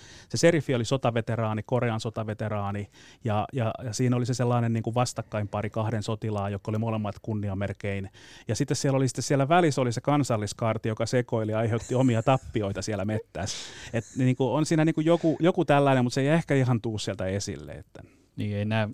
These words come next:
Speaker 2: ei nää tota, kumpikaan näistä käsiteltävistä teoksista, ei, ei tää ajojahtiromaani eikä tää taistelijaelokuva, eh,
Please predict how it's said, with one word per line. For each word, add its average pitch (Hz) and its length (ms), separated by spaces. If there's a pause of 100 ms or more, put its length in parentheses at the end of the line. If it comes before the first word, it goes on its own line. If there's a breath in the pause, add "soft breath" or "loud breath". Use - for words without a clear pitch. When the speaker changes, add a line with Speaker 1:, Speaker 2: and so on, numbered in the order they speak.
(160)
Speaker 2:
ei 110 120
nää 110 140
tota, 113 320 (520 soft breath)
kumpikaan 123 480
näistä 113 260
käsiteltävistä 110 760
teoksista, 110 600
ei, 104 300
ei 101 100
tää 104 260 (440 soft breath)
ajojahtiromaani 101 880
eikä 101 180
tää 104 220 (120)
taistelijaelokuva, 98 1080
eh, 95 100